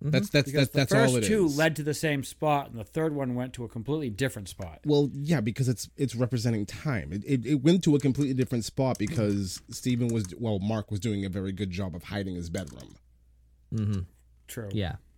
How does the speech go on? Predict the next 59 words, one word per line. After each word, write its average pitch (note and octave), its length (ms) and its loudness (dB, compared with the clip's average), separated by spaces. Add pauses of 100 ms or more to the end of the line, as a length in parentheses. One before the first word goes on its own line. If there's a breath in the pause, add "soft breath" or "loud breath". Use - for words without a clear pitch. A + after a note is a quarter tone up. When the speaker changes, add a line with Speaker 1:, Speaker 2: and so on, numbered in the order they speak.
(180)
Speaker 1:
So A2 240 2
Speaker 2:
Right. G2+ 100 0
Speaker 1:
that's, A#2 300 -2
that's, A#2+ 320 -4
that's C3 280 -2
what A#2+ 200 0 (400)
that G2 140 -2
whole F2 180 -6
thing. C#2+ 240 -14
Speaker 3:
That's D3 100 -8
what G#3 120 2
Speaker 2:
So A#2 60 2
Speaker 3:
I G2 40 -2
Speaker 2:
it - 40 -4
Speaker 3:
thought. D3 300 2
I E3 120 -6
was C#3+ 100 -2
just D3+ 180 -6
like, C3 320 -4 (2500)
so C#3 100 -10
they D3 120 -2
did F#3 120 0
a F3 60 -2
good D3 160 -4
job A#2+ 260 -2
with G2 180 -10
it. - 160 -18 (240)
Speaker 1:
Yeah. C#3 220 0
Speaker 2:
Oh, F#3 60 -2
I, D#3 280 -4
I F3 60 -2
thought, G#3 200 -4
I D#3+ 80 -2
Speaker 3:
Yeah. D3 80 0
Speaker 2:
thought F#3 100 0
it D#3+ 60 0
was B2+ 180 -2
really D3+ 240 2
stylistically B2 760 -2
done G2+ 260 -2
great F#2+ 340 -2
because G#2 140 -6
it A#2 40 -2
was A#2 60 -2
Speaker 1:
So A#2+ 100 2
did A2 100 0
I. C3 60 -2
Speaker 2:
always B2+ 260 0
like, A2 220 -4
"Let's B2+ 160 -4
go C#3 160 -2
up B2 160 -6
more, G#2+ 220 0
another A#2+ 220 0
level, G2 320 0
another A#2 240 0
level, G2 300 0
another A2+ 220 0
level." F#2 400 -2